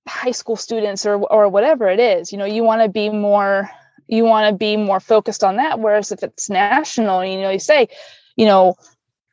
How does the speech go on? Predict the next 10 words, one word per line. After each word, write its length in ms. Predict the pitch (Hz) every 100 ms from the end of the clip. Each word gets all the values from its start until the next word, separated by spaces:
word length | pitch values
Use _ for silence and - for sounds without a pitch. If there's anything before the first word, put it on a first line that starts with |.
| _ _ _ -
"We've 220 | 220 208
been 220 | 208 202
breeding 440 | 180 208 208 208 202
racehorses, 1160 | 196 190 226 202 - 208 190 185 180 - - -
you 100 | 233
know, 180 | 202 202
that 220 | 175 202
have 140 | 190 -
competed 560 | 220 - 214 202 196
on 220 | 190 190